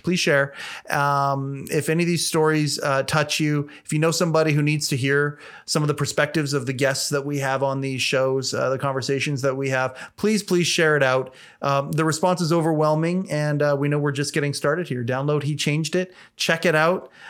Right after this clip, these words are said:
Um, go to he changed it dot com for anything. That's another episode of HeCast, the official podcast of He Changed It. My name is Mike Chisholm.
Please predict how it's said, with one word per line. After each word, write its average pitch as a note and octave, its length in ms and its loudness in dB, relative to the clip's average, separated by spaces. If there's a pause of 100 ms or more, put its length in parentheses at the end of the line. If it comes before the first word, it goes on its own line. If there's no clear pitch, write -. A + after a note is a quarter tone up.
(160)
Um, C3 720 0
go C3+ 140 0
to C#3+ 60 2
he D3 120 -2
changed D#3+ 300 0
it D3+ 80 -6
dot C#3+ 220 0
com D#3 280 0
for D3+ 160 0
anything. D#3 380 -2
That's D#3 200 2
another D#3+ 360 2
episode D#3+ 440 0
of C#3+ 160 2
HeCast, G3 680 0 (300)
the D#3+ 120 2
official F#3+ 320 2
podcast E3+ 480 2
of D3+ 140 0
He C#3+ 100 0
Changed A3+ 380 0
It. A#3+ 200 4 (220)
My F3+ 220 4
name G3+ 180 2
is C3+ 140 0
Mike D3+ 200 0
Chisholm. A#3 520 0